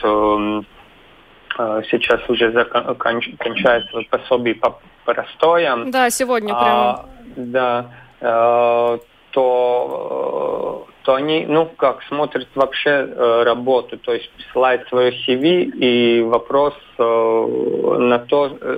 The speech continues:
Speaker 1: сколько они соответствующие кандидаты, да, и работодателям, м, ну, то есть необходимо рассмотреть больше количество кандидатов, но при этом не во-, э,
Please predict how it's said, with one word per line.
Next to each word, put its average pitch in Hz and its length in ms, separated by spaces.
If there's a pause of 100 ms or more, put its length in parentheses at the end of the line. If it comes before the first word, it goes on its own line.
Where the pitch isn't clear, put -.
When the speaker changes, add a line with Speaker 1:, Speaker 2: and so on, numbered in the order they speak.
(120)
Speaker 1:
сколько 127 380
они 123 260
соответствующие 120 880
кандидаты, 107 840
да, 120 320 (360)
и 113 160
работодателям, 117 840 (140)
м, 110 360
ну, 135 140 (280)
то 113 120
есть - 240
необходимо 117 580
рассмотреть 117 560 (240)
больше 120 720
количество 117 800
кандидатов, 131 880 (340)
но 131 340
при 143 300
этом 123 880
не 131 120
во-, 123 220
э, 113 1120